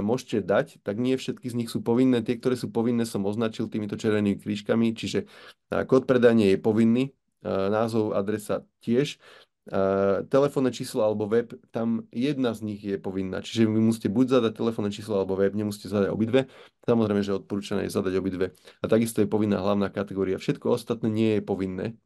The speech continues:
ale je odporúčané. Čiže napríklad aj zemepisná šírka, dĺžka, čiže G P S súradnice sú veľmi odporúčané kvôli tomu presne, že dosiahnete vlastne, že, že budete mať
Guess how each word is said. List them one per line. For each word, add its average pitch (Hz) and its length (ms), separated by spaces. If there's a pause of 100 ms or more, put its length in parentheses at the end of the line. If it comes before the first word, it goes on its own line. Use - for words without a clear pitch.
(140)
ale 95 360
je 98 40
odporúčané. 101 640
Čiže 101 320 (320)
napríklad 123 560
aj 104 160
zemepisná 110 640
šírka, 110 320
dĺžka, 110 320
čiže 101 160
G 107 160
P 113 160
S 104 80
súradnice 104 400
sú 101 240
veľmi 101 240
odporúčané 98 560
kvôli 101 240
tomu 98 240
presne, 95 320
že 95 80
dosiahnete 98 560
vlastne, 95 320
že, 95 100 (1200)
že 98 160
budete 104 320
mať 101 400